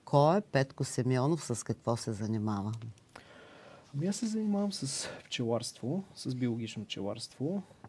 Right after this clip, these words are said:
Speaker 1: От
Speaker 2: А,
Speaker 1: колко години?
Speaker 2: ами, може би от цял живот. Аз съм наследил пчеларство от баща ми и от дядо ми, така че съм израснал на пчелина. От две хиляди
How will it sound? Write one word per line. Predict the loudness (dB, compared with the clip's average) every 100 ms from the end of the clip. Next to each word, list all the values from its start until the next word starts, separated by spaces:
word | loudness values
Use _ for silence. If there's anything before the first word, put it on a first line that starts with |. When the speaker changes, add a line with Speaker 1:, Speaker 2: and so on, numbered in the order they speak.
| -6
Speaker 1:
От | -4 4
Speaker 2:
А, |
Speaker 1:
колко | 4 4 -2
години? | -2 0 0 -2 -8 -8
Speaker 2:
ами, | -6 -4 -6 -10 -20 -20 -20 -20 -20 -12 -10
може | -6 -6 -6
би | -6
от | -6 -6 -12 -16 -14 -16 -10
цял | -4 0
живот. | 2 2 2 -2 -8
Аз | -8
съм | -6 -4
наследил | -4 -4 0 0 2 0
пчеларство | -2 -4 -4 -4 -6
от | -6
баща | -8 -6 -2
ми | -2
и |
от | -2
дядо | 0 -2 -2
ми, | -6 -4 -6
така | -8 -8
че | -6
съм | -6 -2 -2
израснал | 0 -2 -2 -8
на | -10
пчелина. | -10 -8 -6 -6 -8 -14 -20 -20 -20 -20 -20 -8
От | -8 -6
две | -6 0 2
хиляди | 4 6 6 4